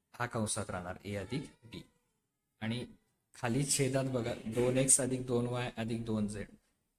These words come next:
तर प्रत्येकातनं दोन सामायिक काढले तर काय राहणार? एक्स अधिक वाय अधिक झेड. तर बघा, एक्स अधिक वाय अधिक झेडला एक्स अधिक वाय अधिक झेड काय होणार? एक्स अधिक वाय अधिक झेड कॅन्सल होणार, कारण एक्स अधिक वाय अधिक झेड हेच शून्य नाही आहे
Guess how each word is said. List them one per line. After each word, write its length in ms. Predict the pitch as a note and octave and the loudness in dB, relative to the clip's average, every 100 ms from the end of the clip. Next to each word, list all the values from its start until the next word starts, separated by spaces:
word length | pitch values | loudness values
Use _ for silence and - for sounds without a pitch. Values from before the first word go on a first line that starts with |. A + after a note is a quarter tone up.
| - | -6
तर 60 | |
प्रत्येकातनं 640 | A#2 A#2+ - C3+ C3+ C#3 C3 | -2 -2 0 0 0 0 2
दोन 220 | C3 C3+ | 4 4
सामायिक 460 | - C3+ B2 C3 C3 | 4 2 0 -2 -2
काढले 220 | C3 A#2 B2+ | 0 0 -4
तर 80 | |
काय 220 | A#2+ B2 A#2+ | -2 0 0
राहणार? 280 | A#2+ A#2 B2+ - | 0 -4 -6 -4
एक्स 260 | A2+ - | 0 0
अधिक 260 | A2+ A#2+ A#2+ | 0 -4 -2
वाय 220 | A2 G#2+ | 0 2
अधिक 200 | G2+ A#2+ | 0 -2
झेड. 260 | C3+ A2+ F2 _ _ _ _ _ _ _ C3 | -4 -4 -8 _ _ _ _ _ _ _ -4
तर 80 | |
बघा, 180 | C3 C3+ - | 0 0 2
एक्स 240 | C3 C3 | 2 2
अधिक 220 | C#3 C#3 C#3 | 2 0 0
वाय 220 | C3 C3 | 2 2
अधिक 140 | C3 | 0
झेडला 340 | B2+ B2+ B2+ B2 | -2 -4 -2 -4
एक्स 220 | A#2+ - | -4 -4
अधिक 200 | A#2+ B2 | -4 -4
वाय 200 | A#2 A#2 | -4 -4
अधिक 140 | A#2 | -4
झेड 220 | A#2 A#2 A#2 | -4 -6 -4
काय 140 | A2+ | -2
होणार? 240 | A#2 A#2 D3+ _ _ _ _ _ _ - | -2 -4 -8 _ _ _ _ _ _ -6
एक्स 240 | A2+ - | -2 -2
अधिक 220 | B2+ C3+ | -2 -2
वाय 220 | C3 A2+ A2 | 0 2 2
अधिक 140 | B2+ | -2
झेड 200 | C3 F#2+ - | -4 -8 -4
कॅन्सल 360 | B2 A2 - A2 | 0 2 2 0
होणार, 180 | F#2 G#2 | -4 -4
कारण 280 | A2+ B2 C#3 _ _ - | -4 -4 -8 _ _ -6
एक्स 220 | A#2+ - | 0 0
अधिक 300 | B2+ C3 C3 | 0 -2 -4
वाय 300 | A#2+ A#2 A#2 | -2 0 0
अधिक 180 | A#2 B2 | -2 -4
झेड 320 | - - A2+ | -4 -2 -2
हेच 260 | A#2 A#2+ - | 0 0 -2
शून्य 540 | - - - A#2 A#2 | -2 -4 -2 -2 0
नाही 240 | A#2 G#2+ | 0 0
आहे 100 | F#2 | -2